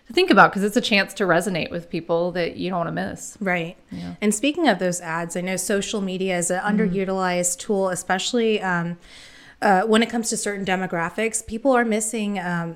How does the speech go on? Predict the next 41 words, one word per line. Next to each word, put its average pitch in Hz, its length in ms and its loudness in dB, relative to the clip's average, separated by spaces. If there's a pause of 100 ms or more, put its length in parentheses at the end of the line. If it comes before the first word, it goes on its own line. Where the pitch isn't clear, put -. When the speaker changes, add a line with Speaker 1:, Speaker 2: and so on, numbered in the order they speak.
Speaker 2:
that 175 340 -2
a 202 100 -2
certain 208 300 -2
demographic 185 540 -4
will 185 220 0
search 190 420 -4
in 185 180 -6
social 180 360 -2
media 180 360 -4
for 165 220 -2
local 160 300 -4
marketing. 151 560 -8
Speaker 1:
Yeah. 165 260 -2
Speaker 2:
Um, 160 140 -8 (400)
so 185 840 4 (440)
local 226 320 0
search 196 320 -2 (100)
is 214 340 2
a 196 140 0
hot 175 260 -2
topic 180 340 -2
in 175 80 -6
twenty 175 300 -4
twenty-three. 190 680 -4 (300)
And 220 160 6
with 233 140 6
social 214 320 0
media, 190 420 2
Instagram 175 840 -4
has 190 260 2
had 170 240 2
a 170 100 0
new 175 480 0
mapping 190 480 0
feature 262 520 -2
at 196 160 0
the 156 120 -6
end 185 140 -2
of 185 80 -2
twenty 185 260 -4
twenty-two. 220 600 -2